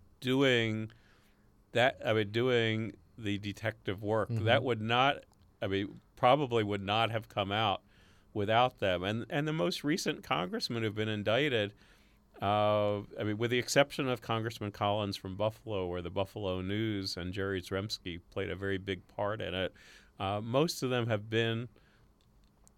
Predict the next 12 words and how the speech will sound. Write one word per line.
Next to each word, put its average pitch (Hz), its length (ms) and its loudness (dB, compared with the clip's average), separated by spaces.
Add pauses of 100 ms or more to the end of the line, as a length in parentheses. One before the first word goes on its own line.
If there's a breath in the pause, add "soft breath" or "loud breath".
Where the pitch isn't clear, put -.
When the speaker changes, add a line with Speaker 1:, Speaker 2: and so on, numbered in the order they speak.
(160)
Speaker 1:
prosecuted 113 760 0
through, 120 480 -2 (300)
through, 117 560 -2
uh, 95 260 0
law 110 240 6
enforcement, 107 600 -2
and 95 100 -4
then 101 100 -2
the 101 80 -4
reporters 95 540 -6
covered 127 400 -4
it, 82 160 -6